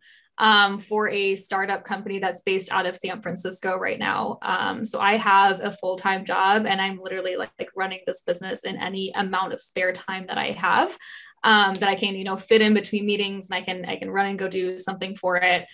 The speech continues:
Um, so it is a lot to balance. Um, and, you know, I definitely give up sleep and maybe a little bit of a healthier <laughs> lifestyle that I should be living, but it's, it's an exchange. So I do actually still work full-time.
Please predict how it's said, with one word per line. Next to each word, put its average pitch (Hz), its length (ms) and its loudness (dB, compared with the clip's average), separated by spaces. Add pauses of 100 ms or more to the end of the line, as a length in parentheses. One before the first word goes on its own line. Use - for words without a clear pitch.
(340)
Um, 190 480 6
so 196 260 2
it 226 160 6
is 240 100 10
a 240 60 8
lot 190 240 0
to 202 100 -4
balance. 185 680 -4 (140)
Um, 190 320 0
and, 196 140 -2
you 185 100 -6
know, 180 300 -2
I 190 240 -2 (180)
definitely 185 380 -2
give 185 260 -2
up 175 400 -2
sleep 202 480 -4 (180)
and 196 220 -2
maybe 185 240 -4
a 175 60 2
little 180 180 -2
bit 180 140 -2
of 175 100 -6
a 185 80 -4
healthier 202 640 0
<laughs> 190 100 -2
lifestyle 226 540 2
that 226 100 2
I 208 140 2
should 202 260 -6
be 190 140 -8
living, 214 440 -2
but 196 160 -2
it's, 190 440 -4 (420)
it's 214 180 2
an 240 80 6
exchange. 185 520 -2
So 185 100 0
I 185 80 2
do 196 160 0
actually 190 320 0
still 185 180 -2
work 180 200 -6
full-time. - 540 -6